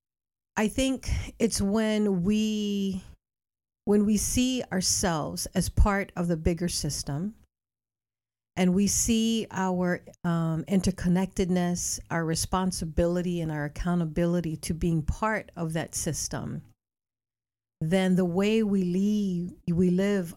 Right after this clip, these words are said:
our lives and the choices that we make, co-, um, I think we take, we, we, we take time to make those choices,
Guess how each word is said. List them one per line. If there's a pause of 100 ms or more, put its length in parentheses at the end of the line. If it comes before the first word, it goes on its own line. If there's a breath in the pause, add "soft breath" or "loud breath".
our
lives (100)
and
the
choices
that
we
make, (1500)
co-,
um, (960)
I
think
we
take, (720)
we,
we, (180)
we
take
time (540)
to
make
those
choices,